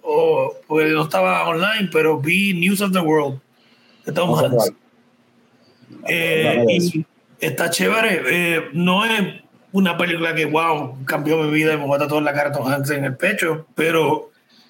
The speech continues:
Speaker 1: este, tiene este vibe como True Grit, que obviamente también era un remake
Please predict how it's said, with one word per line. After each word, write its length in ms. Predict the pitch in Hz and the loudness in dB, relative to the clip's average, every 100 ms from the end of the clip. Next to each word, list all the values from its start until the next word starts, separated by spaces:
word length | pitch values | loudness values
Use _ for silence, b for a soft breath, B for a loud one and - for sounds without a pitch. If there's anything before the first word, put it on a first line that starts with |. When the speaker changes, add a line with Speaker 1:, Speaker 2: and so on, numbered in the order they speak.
| b | b
Speaker 1:
este, 640 | - 170 170 - 180 175 156 | -4 -2 -2 -2 0 0 0
tiene 220 | 147 185 | 0 0
este 160 | 190 214 | 0 -2
vibe 180 | 208 202 | -2 -2
como 280 | 220 196 180 | 0 0 2
True 160 | 175 170 | 0 2
Grit, 200 | 226 254 | 0 -2
que 280 | - 165 160 | -4 0 2
obviamente 520 | 147 151 160 156 160 | 2 0 0 -2 -2
también 300 | 156 156 156 | -2 -2 -2
era 440 | 156 156 156 151 151 | 0 0 0 -2 -2
un 220 | 151 147 | -2 0
remake 440 | 202 208 165 156 | 0 0 -2 -6